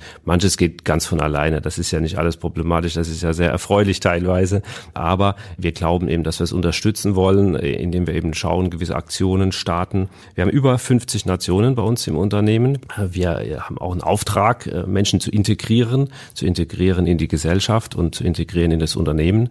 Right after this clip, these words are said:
Deswegen haben wir ja so ein Projekt gestartet, auch mit geflüchteten Menschen, die jetzt schon in der zweiten Runde hier integriert werden, die eine Ausbildung zum Straßenbahnfahrer machen teilweise mittlerweile, die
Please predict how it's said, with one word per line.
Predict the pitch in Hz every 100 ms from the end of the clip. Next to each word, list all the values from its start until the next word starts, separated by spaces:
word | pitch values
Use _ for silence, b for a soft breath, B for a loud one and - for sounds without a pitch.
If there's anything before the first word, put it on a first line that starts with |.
| B
Deswegen | - - 82
haben | 76
wir | 80
ja | 73
so | 76 78
ein | 73
Projekt | 65 78 90
gestartet, | - - 95 98 110 -
auch | 90 95
mit | 90 - -
geflüchteten | 87 98 - - 82
Menschen, | 90 - 101
die | 92 90 B
jetzt | - - 87 - -
schon | 87 87
in | 85
der | 80 80
zweiten | - 85 87 104
Runde | 98 101 95 95 B B
hier | - 95
integriert | 98 95 90 95 95 92
werden, | 95 92 92
die | 87
eine | -
Ausbildung | 82 87 - 87 87 82
zum | - 80
Straßenbahnfahrer | - 82 - 95 92 98 90 92 95 B B
machen | 90 87 95
teilweise | 92 90 87 87 90 90
mittlerweile, | 90 87 82 82 82 87
die | 80 85